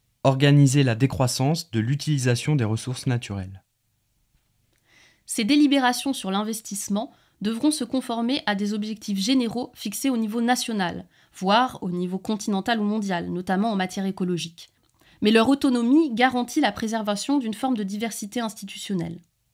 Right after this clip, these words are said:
Speaker 2: Loin de l'uniformisation marchande, l'articulation entre centralisation des objectifs primordiaux et dynamique locale de leur réalisation favorise l'inventivité des formes de vie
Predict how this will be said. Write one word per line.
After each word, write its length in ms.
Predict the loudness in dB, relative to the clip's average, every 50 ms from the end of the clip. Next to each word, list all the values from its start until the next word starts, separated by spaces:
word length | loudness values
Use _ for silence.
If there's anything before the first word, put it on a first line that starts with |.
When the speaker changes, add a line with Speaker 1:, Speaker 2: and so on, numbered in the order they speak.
| _ _ _ _ _ -20 -20 _ _ _ -4
Speaker 2:
Loin 340 | -2 2 4 4 6 4 4
de 120 | 4 2
l'uniformisation 840 | 2 2 2 0 0 -2 -4 -4 -2 -2 -2 -2 -2 -4 -2 -2 -4
marchande, 640 | -4 -4 -4 -6 -6 -6 -4 -4 -4 -4 -6 -6 -8 _ _ _ _ _ -4
l'articulation 840 | 0 0 0 0 -2 -6 -4 -2 0 -2 -2 -2 -4 -6 -8 -8 -8 -8
entre 240 | -8 -10 -10 -10 -12
centralisation 800 | -10 -4 -4 -4 -2 -2 -4 -4 -4 -4 -4 -6 -6 -6 -6 -4
des 160 | -4 -4 -4
objectifs 420 | -4 -4 -4 -6 -8 -8 -10 -14 -12
primordiaux 580 | -8 -6 -4 -2 -2 -2 -4 -4 -4 -6 -6 -6 _ _ _ _ _ _ 0
et 100 | 0 2
dynamique 480 | 2 2 2 2 2 0 -2 -4 -4
locale 340 | -4 -4 -4 -2 -4 -2 -2
de 80 | -2 -2
leur 140 | -4 -4
réalisation 720 | -4 -4 -4 -4 -4 -6 -6 -8 -8 -10 -10 -10 -12 -12 -14 _ _ _ _ _ _ _ _ _
favorise 500 | 2 2 2 2 2 2 2 2 2 2
l'inventivité 800 | 2 2 2 2 2 -2 -2 -4 -6 -6 -6 -6 -4 -2 -2 -2
des 100 | -2 -4
formes 280 | -4 -4 -2 -2 0
de 80 | 0 -2
vie 260 | -2 -4 -6 -10 -12